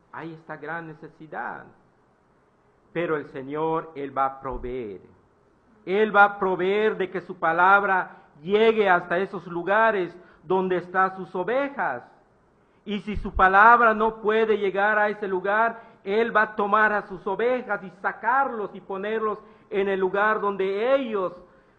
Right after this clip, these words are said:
van a tener un encuentro con su Salvador, así como vemos aquí en la palabra de Dios de la mujer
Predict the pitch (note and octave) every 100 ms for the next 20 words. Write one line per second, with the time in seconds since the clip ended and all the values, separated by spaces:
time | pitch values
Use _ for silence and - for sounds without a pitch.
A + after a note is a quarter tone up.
0 | _ _ _ _ _ _ E3 G#3 G#3 G3
1 | G3 G#3 G#3 G3+ F#3+ F#3 G3+ G3 F#3+ F#3+
2 | F3+ F3+ F3 F3 - E3+ E3 E3 G#3 G#3+
3 | E3 C3+ - C#3 - F3+ F3+ E3+ D#3+ E3+
4 | F#3 F#3 F3 D3+ D#3 - E3 D#3+ D#3 D3+
5 | D#3 D#3+ D#3+ D#3 D3+ E3 D#3+ D#3+ - _
6 | D3 C#3+ D3 C3 D3+